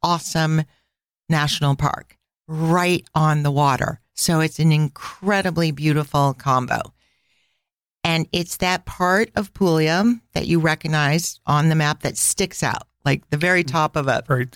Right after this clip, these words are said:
Speaker 2: cliff, yes.
Speaker 1: like
Speaker 2: Very
Speaker 1: an old person's heel, or like the Achilles tendon way up there on the
Speaker 2: Right.
Speaker 1: top of your heel.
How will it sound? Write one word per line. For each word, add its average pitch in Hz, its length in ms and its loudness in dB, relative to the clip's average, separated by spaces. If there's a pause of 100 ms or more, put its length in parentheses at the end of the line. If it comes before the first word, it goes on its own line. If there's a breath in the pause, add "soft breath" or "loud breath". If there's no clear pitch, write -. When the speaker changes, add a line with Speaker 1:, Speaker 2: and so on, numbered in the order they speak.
Speaker 2:
cliff, - 480 -2
yes. - 420 -2
Speaker 1:
like 175 100 -4
Speaker 2:
Very 175 80 2
Speaker 1:
an 170 60 2
old 196 260 2
person's 165 540 0
heel, 151 360 -2
or 151 160 2
like 160 220 0
the 190 120 2
Achilles 202 500 0
tendon 160 520 -2
way 165 180 2
up 180 140 -2
there 143 200 0
on 123 120 0
the 135 80 0
Speaker 2:
Right. 131 100 4
Speaker 1:
top 180 320 -2
of 156 140 -4
your 151 140 0
heel. 143 260 0